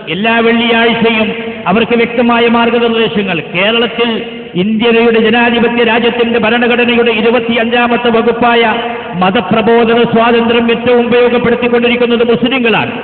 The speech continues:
അപ്പോ ഒരു കൊല്ലത്തിനിടയ്ക്ക് അനേക വാളുകളും അനേക പ്രസംഗങ്ങളും പ്രബന്ധങ്ങളും സെമിനാറുകളും സിമ്പോസിയങ്ങളും അതേപോലെ തന്നെ വാള് പരമ്പരകളും മദ്രസ വിദ്യാഭ്യാസവും പള്ളിയിൽ നിന്നുള്ള ഉപദേശങ്ങളും എല്ലാം ലഭിച്ചിട്ടും എന്തുകൊണ്ട് ഇസ്ലാം മതത്തിന്റെ അനുയായികളെ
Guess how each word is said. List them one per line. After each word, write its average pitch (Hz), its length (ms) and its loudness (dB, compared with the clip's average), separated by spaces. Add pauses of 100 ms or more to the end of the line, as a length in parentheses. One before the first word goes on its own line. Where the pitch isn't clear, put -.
(340)
അപ്പോ 196 160 -2
ഒരു 220 180 2
കൊല്ലത്തിനിടയ്ക്ക് 220 880 -2
അനേക 220 320 -2
വാളുകളും 214 720 2 (200)
അനേക 214 300 -2
പ്രസംഗങ്ങളും 220 760 0 (260)
പ്രബന്ധങ്ങളും 220 880 0 (100)
സെമിനാറുകളും 226 840 0 (240)
സിമ്പോസിയങ്ങളും 233 1120 0
അതേപോലെ 233 400 0
തന്നെ 233 220 0
വാള് 220 320 2
പരമ്പരകളും 233 800 0 (220)
മദ്രസ 233 380 0 (100)
വിദ്യാഭ്യാസവും 240 840 0 (200)
പള്ളിയിൽ 233 380 0
നിന്നുള്ള 240 280 2
ഉപദേശങ്ങളും 247 640 2 (280)
എല്ലാം 269 420 2
ലഭിച്ചിട്ടും 277 580 0 (380)
എന്തുകൊണ്ട് 220 420 0
ഇസ്ലാം 226 500 -2
മതത്തിന്റെ 226 440 -2
അനുയായികളെ 233 920 0